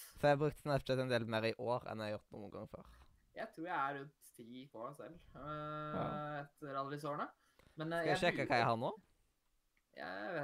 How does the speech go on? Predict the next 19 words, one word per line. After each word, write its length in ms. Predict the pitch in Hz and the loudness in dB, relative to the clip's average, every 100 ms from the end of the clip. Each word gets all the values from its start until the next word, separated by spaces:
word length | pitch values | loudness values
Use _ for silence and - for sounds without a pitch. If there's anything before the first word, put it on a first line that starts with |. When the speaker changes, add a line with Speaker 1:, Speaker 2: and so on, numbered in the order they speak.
| 143 139 | 0 0
Speaker 2:
jeg 100 | 131 | -2
kan 120 | 160 160 | -4 -12
sikkert 280 | - 160 202 | -10 -8 -8
også 140 | - | -10
sjekke 360 | - 247 - 254 | -10 -12 -10 -2
hva 100 | 254 | 0
jeg 160 | 190 196 | 0 0
har. 100 | 214 | 0
Speaker 1:
Førti 400 | 220 - - 180 | 0 -2 -4 -2
tusen 360 | 180 170 180 175 | 0 0 -2 -4
fire 280 | 185 147 | -2 0
hundre 220 | 135 139 123 | -2 -2 -6
og 80 | |
fire 300 | 139 127 107 - - _ | -6 -6 -8 -12 -18 _
har 140 | 165 - | -14 -14
jeg. 300 | - - - _ _ _ _ _ - | -18 -20 -20 _ _ _ _ _ -14
Speaker 2:
Vet 120 | 190 | -10
du 20 | |
hva? 140 | - | 2